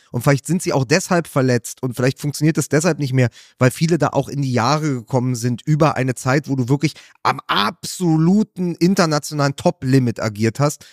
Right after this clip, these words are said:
Und da muss man gucken, wie moderiere ich diesen Neuanfang? Ich glaub, Guardiola kann es nicht, weil er zu sehr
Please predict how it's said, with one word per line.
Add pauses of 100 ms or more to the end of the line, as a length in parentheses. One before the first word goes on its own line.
(120)
Und
da
muss
man
gucken,
wie (640)
moderiere
ich
diesen
Neuanfang?
Ich
glaub,
Guardiola
kann
es
nicht,
weil
er
zu
sehr